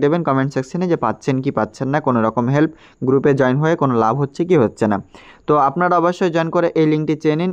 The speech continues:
এবং এই যারা আপনারা সার্টিফিকেট চান তিনারা কিন্তু কমেন্ট সেকশনে কমেন্ট করবেন না, ডাইরেক্টলি আগে জয়েন করে নিন, সেখান থেকে আমাকে পার্সোনাল এসএমএস করুন, ভোটার নাম্বার আমি কিন্তু আপনাদের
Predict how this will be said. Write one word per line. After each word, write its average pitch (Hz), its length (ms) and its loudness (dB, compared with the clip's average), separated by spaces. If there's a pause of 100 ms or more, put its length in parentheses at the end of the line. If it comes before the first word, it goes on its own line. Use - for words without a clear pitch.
(120)
এবং 151 120 2 (120)
এই 147 120 4
যারা 131 300 0 (200)
আপনারা 131 220 -4
সার্টিফিকেট 135 520 -2
চান 151 180 0
তিনারা 127 360 -2
কিন্তু 131 240 -4
কমেন্ট 123 240 -2
সেকশনে 139 340 -4
কমেন্ট 127 340 -2
করবেন 131 240 0
না, 156 120 0 (440)
ডাইরেক্টলি 175 460 2
আগে 165 100 2
জয়েন 139 240 0
করে 135 180 2
নিন, 185 240 -2
সেখান 143 240 -2
থেকে 143 120 0
আমাকে 131 220 -2 (100)
পার্সোনাল 127 340 -4
এসএমএস 131 280 -8
করুন, 165 240 0
ভোটার 123 300 0
নাম্বার 156 280 -2
আমি 127 160 -2
কিন্তু 117 160 -2
আপনাদের 127 360 -2